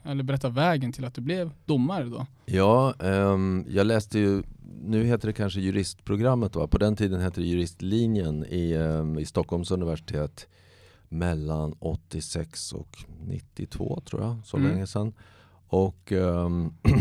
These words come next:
Speaker 2: <clears throat> ja, hur jag valde juristlinjen, det var nog att jag faktiskt, eh, mera valde bort andra linjer. Jag gi-, på gymnasiet gick jag naturvetenskapligt och var väl lite sådär,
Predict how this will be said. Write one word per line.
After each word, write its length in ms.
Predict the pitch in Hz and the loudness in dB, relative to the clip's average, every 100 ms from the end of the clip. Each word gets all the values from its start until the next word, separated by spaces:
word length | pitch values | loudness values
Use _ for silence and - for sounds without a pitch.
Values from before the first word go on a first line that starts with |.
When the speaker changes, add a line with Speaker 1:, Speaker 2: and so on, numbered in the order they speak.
| - - - | 4 -2 -16
Speaker 2:
<clears throat> 540 | - _ _ - - | -20 _ _ -8 -2
ja, 380 | 95 92 98 104 | 4 8 8 8
hur 180 | 104 104 | 6 4
jag 120 | 95 | 4
valde 380 | 101 90 85 107 | 4 4 2 0
juristlinjen, 720 | 120 110 - 98 92 92 90 | 2 0 0 0 2 2 2
det 100 | 95 | 2
var 140 | 117 | 2
nog 160 | 143 104 | 2 0
att 140 | - | 0
jag 140 | 95 - | -2 -2
faktiskt, 560 | 90 - 87 - - | -4 -4 -6 -6 -4
eh, 220 | 85 85 | 0 0
mera 600 | 85 92 90 87 87 85 82 - - - - - | 0 0 2 2 2 0 -4 -14 -20 -20 -18 0
valde 360 | 87 85 87 | 2 2 0
bort 400 | 85 123 - - - | 2 2 0 -8 -6
andra 400 | 95 107 107 104 | -4 -2 -2 -2
linjer. 280 | 73 76 85 | -2 0 0
Jag 80 | 98 | 0
gi-, 80 | 90 | 2
på 100 | 104 | 4
gymnasiet 580 | 104 107 113 107 101 98 | 4 4 2 0 -4 -2
gick 220 | 87 - | -2 -2
jag 240 | 80 80 | -2 -2
naturvetenskapligt 1400 | 80 80 - 92 82 76 76 - 76 - 87 82 76 65 | -4 -6 -2 0 0 0 -2 -4 -6 -2 -2 0 -4 -6
och 120 | 57 | -4
var 200 | 73 73 | -2 -2
väl 120 | 71 | -2
lite 320 | 71 71 - | -4 -6 -10
sådär, 460 | - 67 65 62 | -10 -6 -6 -8